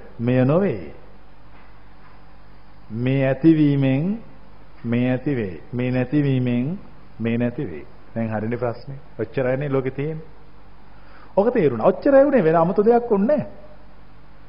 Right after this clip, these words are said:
ඊට පස්සේ මේගොල්ලන්ට ඕන වුණා මේගොල්ලන්ගේ ගුරුවරයා. කවුද?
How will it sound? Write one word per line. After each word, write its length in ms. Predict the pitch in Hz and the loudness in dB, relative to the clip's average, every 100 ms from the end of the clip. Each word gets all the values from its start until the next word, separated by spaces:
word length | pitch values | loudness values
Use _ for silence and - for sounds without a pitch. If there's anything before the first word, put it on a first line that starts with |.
| - - - - - - - - - - - - - - - - - | -16 -16 -14 -14 -14 -14 -14 -14 -14 -14 -14 -14 -14 -14 -14 -14 -8
ඊට 160 | 110 | -6
පස්සේ 220 | 107 - | -6 -6
මේගොල්ලන්ට 400 | 113 101 107 107 | -4 -2 0 -2
ඕන 160 | 107 104 | -2 -2
වුණා 180 | 107 117 | -2 -2
මේගොල්ලන්ගේ 400 | 113 107 107 110 | -2 -2 -2 -2
ගුරුවරයා. 520 | 104 117 113 90 80 - | 0 2 2 0 -8 -10
කවුද? 280 | - 107 | -4 -2